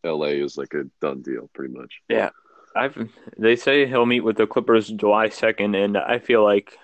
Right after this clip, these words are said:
Speaker 2: I, I do feel like he'll sign there shortly afterward. Like you said, I feel like he fits nicely into that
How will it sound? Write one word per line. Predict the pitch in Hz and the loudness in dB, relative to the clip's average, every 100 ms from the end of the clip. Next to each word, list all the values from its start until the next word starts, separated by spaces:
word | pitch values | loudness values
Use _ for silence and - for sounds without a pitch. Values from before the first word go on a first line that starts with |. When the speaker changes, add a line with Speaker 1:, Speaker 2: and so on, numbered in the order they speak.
| _ _ | _ _
Speaker 2:
I, | 123 104 - | -4 -4 -6
I | 95 113 | -2 2
do | 113 110 | 4 4
feel | 107 98 | 4 4
like | 101 - | 2 2
he'll | 104 101 | 0 0
sign | - 101 104 | -2 -2 0
there | 98 98 98 - _ | 2 2 0 -6 _
shortly | - 101 87 104 | -4 0 2 2
afterward. | 98 - 101 95 98 110 - - | 2 2 2 2 -2 -10 -16 -2
Like | 95 117 117 | 0 2 0
you | |
said, | 107 110 107 | 2 2 2
I | 101 | 2
feel | 110 104 | 2 4
like | 101 - | 2 0
he | 107 104 98 _ _ _ | -2 -2 -4 _ _ _
fits | 110 - | -2 0
nicely | 113 107 107 110 104 | -2 -2 -2 -2 -2
into | 104 | 0
that | 98 98 | 0 0